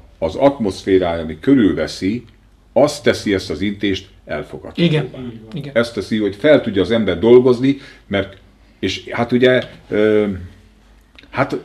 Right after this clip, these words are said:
Speaker 1: tele van a kereszténység, meg tele vannak a gyülekezetek, ahol versenyt futnak az emberek, hogy ki a szentebb, ki a, ki a,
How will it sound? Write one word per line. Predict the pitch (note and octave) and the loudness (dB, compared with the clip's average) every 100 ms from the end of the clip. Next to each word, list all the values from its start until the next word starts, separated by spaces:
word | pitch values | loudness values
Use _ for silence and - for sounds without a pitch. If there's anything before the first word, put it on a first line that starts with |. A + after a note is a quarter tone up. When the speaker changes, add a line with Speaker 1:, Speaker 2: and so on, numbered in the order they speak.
| - C3 - - - - - - - | -14 -20 -20 -20 -20 -20 -20 -20 2
Speaker 1:
tele | D3 C3+ | 6 6
van | A#2 A2+ | 4 2
a | A2+ | 2
kereszténység, | A2 A#2 G2+ - G2+ G2 - G2+ | 0 0 0 -4 -4 -4 -4 -6
meg | F#2+ F#2 | -6 0
tele | A2 F#2+ | 0 2
vannak | F#2 F2 E2 | -2 -4 -6
a | |
gyülekezetek, | D#2 G#2 G#2 G2+ F#2+ F#2 F#2+ F#2 | -4 -2 -2 -4 -4 -4 -6 -2
ahol | G2 F#2+ | 2 2
versenyt | G#2 F2+ - F2+ D#2 | 2 0 -6 -12 -8
futnak | G2+ - E2 E2 | -10 -8 -10 -8
az | D#2 | -6
emberek, | G2 F#2 F#2+ F2+ | -4 -2 -4 -4
hogy | F#2 | -8
ki | - G2+ | -4 -4
a | |
szentebb, | - G2+ G#2 G2+ A#2+ B2 B2 - _ _ _ _ _ _ | -4 -6 -6 -2 0 0 -4 -16 _ _ _ _ _ _
ki | - B3 | 0 2
a, | F#2 F#2+ | 4 0
ki | - B2 | 2 4
a, | G#2 D2+ | 6 4